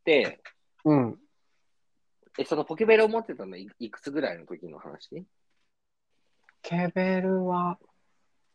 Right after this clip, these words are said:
Speaker 2: 中学校の時かな。
Speaker 1: あ、じゃあ割となんかこう、時代を先を行ってる感じだったんですね。
Speaker 2: そう、でもね、あの、
Speaker 1: うん。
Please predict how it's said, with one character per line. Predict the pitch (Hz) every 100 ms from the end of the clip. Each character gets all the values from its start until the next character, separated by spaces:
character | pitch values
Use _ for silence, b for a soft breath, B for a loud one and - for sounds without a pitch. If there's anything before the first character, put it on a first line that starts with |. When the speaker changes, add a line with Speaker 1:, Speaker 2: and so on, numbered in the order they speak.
| _ _ -
Speaker 2:
中 | 277 277 269 269 269
学 | 269 262 - _ _
校 | -
の | 147 120
時 | 127 -
か | 107 143
な。 | 175 185 180 _ _ _ - - _ _ _ -
Speaker 1:
あ、 | 123 - _ _ -
じ |
ゃ | 139
あ |
割 | 107 117 143
と | 160
な | 156
ん |
か | 131 85
こ | 85 80 76 - _ _ _ _ _
う、 | - _ _ _ _ _ _
時 | -
代 | - 117 113 - - _ _
を | 110 104 98
先 | - - -
を | 113
行 | 107
っ |
て | - 104
る | 101 90 _ _
感 | - 95
じ | 90
だ |
っ | 87
た | -
ん |
で | -
す | - -
ね。 | - - _ - - _ - _ _ _ _ _ _ _
Speaker 2:
そ | - 202
う、 |
で | 196
も | 160
ね、 | 135 131 110 - -
あ | 127
の、 | 127 123
Speaker 1:
う | 120 117
ん。 | 92